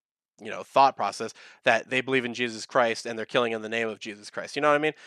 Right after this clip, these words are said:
Um, what happens then? See, I, I don't like that very simplistic answer of, "Oh, it's just, you know, it's just Jesus Christ," and all that other stuff. Um, I just wish they wouldn't be so, like, uh, when, it, like, it, it almost feels like a sample from Costco, you know what I mean?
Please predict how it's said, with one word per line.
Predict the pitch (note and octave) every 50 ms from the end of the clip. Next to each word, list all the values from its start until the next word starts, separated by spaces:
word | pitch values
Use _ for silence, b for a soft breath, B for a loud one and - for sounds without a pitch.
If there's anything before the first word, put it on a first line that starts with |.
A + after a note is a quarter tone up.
| B B B B B B
Um, | C3+ C3+ C3+ C3+ C3 B2 A#2+ A2+ - -
what | C3 D3 F3
happens | E3 D#3+ - D3+ C3 A#2+
then? | C3+ D3 B2+ G2+ G2 - A#2+
See, | - - F#3 F3+
I, | C#3 E3+ E3+ - -
I | F3+
don't | F3+ A3+ G#3+ E3+
like | F3 F3 F3 E3+ -
that | - D3 D3 C#3 - - A2+
very | A#2 C#3 C#3 C#3 C3+ B2
simplistic | - C3+ A#2+ A2 - - C#3+ C#3 - - - B2+ - - -
answer | A2+ A#2 A#2 A#2 - - C3 B2+ A2+
of, | A2+ A#2+ A#2 A2+ G#2+ A2 -
"Oh, | - B2+ A#2+ A2 G2+ G2+ - - -
it's | A#2 A#2+ - -
just, | C3+ A#2+ G#2 -
you | - B2+ B2+
know, | A2 G2
it's | G2+ -
just | A#2+ G#2+ -
Jesus | - A#2+ G#2+ G2+ G#2 -
Christ," | - A2+ A2 G#2 G2+ -
and | G#2+ G2+
all | G#2
that | G#2+ G#2
other | G#2+ G#2
stuff. | - - G#2+ - _ B B B B B B B B
Um, | A2+ B2 B2 A2+ G#2 G2+ - _ _ _ -
I | D3+ E3+
just | G#3 A3+ -
wish | G#3+ G#3+ F3
they | F3 F#3+ F#3
wouldn't | E3 D#3+ E3+ E3+ E3+ D3 - _
be | - D3+ D3+
so, | C#3+ - - D3 C3+ C3 B2+ B2 A#2
like, | A#2 A#2 A#2 A2+ G#2+ G#2 - _ - -
uh, | F#2+ G#2+ G2+ G2 G2 F#2+ F2 E2+ - -
when, | - - C3+ D3 D3 C#3 - -
it, | D3 D#3
like, | D#3 D3 -
it, | - E3 F3 E3+
it | F#3+
almost | G#3+ A#3 - -
feels | A3+ A3 G3+
like | F#3+
a | D#3 B2
sample | - - D#3 C#3+ C#3+ - D3 C3
from | - B2 A2+ -
Costco, | - A2+ A2 A2 - - - G2+ F#2 F2 F#2+ - _ _
you | - A2
know | A2 A2
what | A2 A2+
I | A2
mean? | A2+ A#2 A#2 A#2